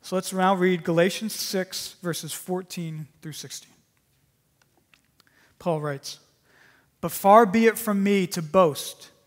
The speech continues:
except in the cross of our Lord Jesus Christ,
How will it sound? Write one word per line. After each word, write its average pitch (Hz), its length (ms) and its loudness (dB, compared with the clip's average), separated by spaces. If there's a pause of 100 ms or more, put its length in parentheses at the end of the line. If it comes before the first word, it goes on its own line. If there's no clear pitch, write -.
(220)
except - 340 -2
in 180 60 -8
the 156 80 -8
cross 185 500 0
of 156 120 -10
our 151 100 -6
Lord 170 380 -4
Jesus 156 340 -12
Christ, - 560 -18